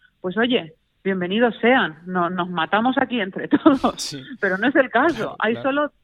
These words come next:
Speaker 1: doce de dieciséis plazas.
Speaker 2: Mm.
Speaker 1: Entonces, claro,
Speaker 2: Mm.
Speaker 1: está
Speaker 2: Oye,
Speaker 1: muy limitado.
Speaker 2: claro, ¿y, y habéis reclamado, Lili, la federación cambios en este nuevo formato? Entiendo que sí, ¿no? Ya, ya habéis enviado una, bueno, una, una propuesta o, o propuestas de
Speaker 1: Sí.
Speaker 2: cambio.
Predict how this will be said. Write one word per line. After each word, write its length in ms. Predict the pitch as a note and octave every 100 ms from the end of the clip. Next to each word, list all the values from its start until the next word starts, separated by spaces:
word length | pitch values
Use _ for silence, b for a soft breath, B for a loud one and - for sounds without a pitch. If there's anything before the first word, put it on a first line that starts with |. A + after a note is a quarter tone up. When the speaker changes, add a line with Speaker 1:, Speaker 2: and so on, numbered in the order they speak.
| -
Speaker 1:
doce 420 | B3+ C4 C4+ - -
de 80 | A3
dieciséis 460 | G#3+ G3+ G3 A#3 -
plazas. 460 | G#3 F4 - - - -
Speaker 2:
Mm. 220 | C3+ B2 - _
Speaker 1:
Entonces, 280 | G3+ G3+ G3
claro, 400 | - A#3+ D#4+ F3 - B B B B B B B B
Speaker 2:
Mm. 220 | C#3 F3+ F3
Speaker 1:
está 200 | D#3+ -
Speaker 2:
Oye, 220 | F#3 A3 A3
Speaker 1:
muy 260 | A3 A3+
limitado. 580 | A#3+ D#4+ D4+ G3+ E4+ G#3+
Speaker 2:
claro, 280 | D3+ D3 E3 -
¿y, 200 | D#3+ E3
y 100 | D3+
habéis 220 | D3 E3
reclamado, 460 | G3+ G#3 D3 E3+
Lili, 200 | F3+ D#3
la 120 | A#3+ D3
federación 680 | D3 C3 B2+ D3+ C#3 C3
cambios 360 | B2+ C#3+ F#3+ F3
en 60 | D3
este 160 | D3+
nuevo 120 | C#3 B2+
formato? 280 | C#3+ D3+
Entiendo 260 | E3+ E3 E3
que 120 | D#3
sí, 140 | D3 C3+
¿no? 100 | F3
Ya, 160 | D#3
ya 100 | D#3
habéis 180 | D3+ D3+
enviado 320 | D#3+ D3+ D3 D3
una, 880 | C#3 C3+ B2+ B2 A#2 A#2 - C3 C3
bueno, 220 | D#3 C3+ C#3+ C#3+
una, 260 | D3+ D#3 E3+
una 260 | E3+ E3+
propuesta 680 | E3+ D#3+ F3+ F#3+ - G#3+ G3+
o, 120 | F3
o 180 | E3+ E3
propuestas 340 | E3+ E3 F3 F3
de 60 |
Speaker 1:
Sí. 60 | A#3+
Speaker 2:
cambio. 300 | A#3 A3 G#3